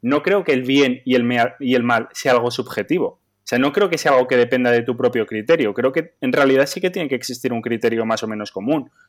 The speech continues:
Repito, son grises. No es un blanco o un negro, son grises. Y hay muchas cosas que juzgar y es muy ambiguo.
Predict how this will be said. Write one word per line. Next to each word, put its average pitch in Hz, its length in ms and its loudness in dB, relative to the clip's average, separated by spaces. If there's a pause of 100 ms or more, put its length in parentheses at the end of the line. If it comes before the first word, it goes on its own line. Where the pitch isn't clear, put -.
(260)
Repito, 131 440 0
son 170 200 -2
grises. 104 460 -6
No 139 180 0
es 156 160 -4
un 160 160 -4
blanco 143 260 0
o 123 40 0
un 110 100 -6
negro, 95 240 -6
son 135 180 -6
grises. 104 380 -10
Y 120 80 0
hay 127 60 4
muchas 147 280 -2
cosas 139 220 -4
que 147 60 -6
juzgar 139 360 2
y 139 60 2
es 117 100 0
muy 117 160 -4
ambiguo. 101 400 -6